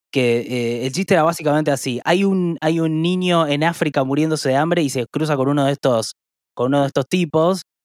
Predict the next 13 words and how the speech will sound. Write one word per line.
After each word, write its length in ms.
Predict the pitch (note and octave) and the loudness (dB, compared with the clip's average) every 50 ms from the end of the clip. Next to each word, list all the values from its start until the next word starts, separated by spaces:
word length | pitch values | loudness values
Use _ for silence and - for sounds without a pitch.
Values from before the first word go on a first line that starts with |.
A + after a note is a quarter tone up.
| _ - | _ -6
Entonces, 460 | C3+ C#3 E3 E3+ E3 E3+ D#3+ D3 D3+ - - | -2 -2 0 0 0 -2 -2 -4 -6 -6 -4
eh, 320 | D3+ D3+ C#3 B2+ B2+ A#2+ G#2+ | -2 -2 -2 -2 -4 -6 -6
el, 300 | B2+ B2 B2 A#2+ B2 A#2+ - | -6 -6 -6 -6 -8 -8 -10
el, 300 | B2 A#2+ A#2+ A2+ A#2 A#2 - | -12 -12 -12 -12 -14 -14 -10
el 100 | B2+ B2+ | -6 -4
niño 260 | C#3+ E3 F3+ F3+ E3+ D#3+ | -2 -2 0 0 0 0
está, 540 | D#3 - D#3 D#3 E3 E3+ D#3+ C#3 B2+ A2+ | 2 2 2 2 2 2 0 -2 -4 -6
eh, 240 | C3+ C3 B2 A#2+ A#2 | -2 -2 0 0 0
ahí 180 | A#2 B2+ C#3+ D3 | 0 0 -2 -2
tirado 300 | - D#3+ D#3 D#3+ E3+ E3 | -4 -4 -2 0 0 0
y 40 | D3+ | 0
le 60 | D3+ | -2
dice, 320 | D3+ D3 - D#3+ D3 C3+ | -4 -4 -2 -2 -4 -4